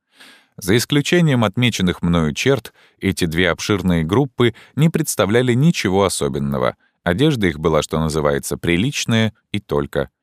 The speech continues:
Это были, без сомнения, дворяне, купцы, стряпчие, промышленники, спекулянты, эвпатриды и ходячие общие места.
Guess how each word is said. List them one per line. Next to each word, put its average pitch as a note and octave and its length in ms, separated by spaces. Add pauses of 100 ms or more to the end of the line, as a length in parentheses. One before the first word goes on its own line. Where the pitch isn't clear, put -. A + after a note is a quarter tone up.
(260)
Это D3 220
были, D3 220
без A2 180
сомнения, A2 640
дворяне, C3+ 680
купцы, B2 540
стряпчие, F2 720
промышленники, D#2+ 920
спекулянты, D#2+ 880 (400)
эвпатриды G#2 880 (160)
и A2 100
ходячие A#2 720
общие F2+ 420
места. - 500